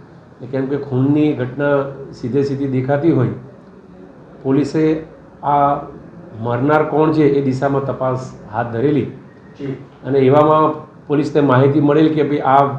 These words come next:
Speaker 1: મરણ જનાર વ્યક્તિ એ વડોદરા શહેર હાથીખાનાનો મોહમ્મદ હનીફ શેખ છે અને એ પોતે ત્યાં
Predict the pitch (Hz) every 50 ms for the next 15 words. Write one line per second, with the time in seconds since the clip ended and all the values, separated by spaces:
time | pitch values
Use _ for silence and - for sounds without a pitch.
0 | - - - - - - - 120 123 127 135 147 147 143 131 143 143 143 147 147
1 | 139 131 113 117 123 117 - - - 165 143 - - - - - - - - -
2 | - - - - - - - - - - - - - 135 139 143 143 139 135 139
3 | 135 127 123 131 139 139 143 139 143 123 - 135 135 139 135 107 104 120 123 -
4 | 147 - - 135 139 147 151 143 123 107 - - - - - - - - - -
5 | - - - - - - - - - - - - - - - - - 117 123 123
6 | 127 139 151 156 156 156 151 - - 117 127 143 143 135 - - - 143 143 143
7 | 143 - - 156 175 190 - - - - - - 135 123 131 135 139 135 - 147
8 | 147 151 151 151 147 151 - - - - - 139 139 151 151 143 143 143 139 139